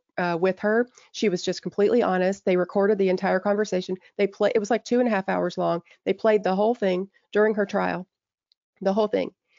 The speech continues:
And they used her words against her because she just very candidly explained everything that happened. One of the things that they really emphasized during the trial, that the prosecution emphasized, was how she said,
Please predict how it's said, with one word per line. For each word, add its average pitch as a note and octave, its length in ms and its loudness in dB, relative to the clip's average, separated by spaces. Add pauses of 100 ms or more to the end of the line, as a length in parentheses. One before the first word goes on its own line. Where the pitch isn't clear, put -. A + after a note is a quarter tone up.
(420)
And F#3 400 2 (920)
they G3+ 160 0
used G#3+ 380 0
her G3+ 100 2
words F#3 260 0
against E3+ 460 -4
her - 260 -6
because G3 220 0
she G3+ 560 -2 (460)
just A3 280 -2
very G#3 240 4
candidly G3+ 800 0 (320)
explained G3 520 0
everything G#3 260 2
that A#3 100 0
happened. F#3 460 -4 (420)
One G3 220 2
of G#3+ 80 0
the A#3 80 4
things G3+ 360 0
that F#3 320 0
they F#3 420 4 (260)
really G3+ 340 2
emphasized F#3+ 460 0
during F3+ 160 2
the F3+ 40 -2
trial, G3 500 -2
that F#3+ 100 -2
the G3 60 -4
prosecution F#3+ 580 -2
emphasized, F#3+ 480 -2
was F#3+ 140 -2
how F#3 300 0
she G#3 360 -2
said, F3+ 500 -2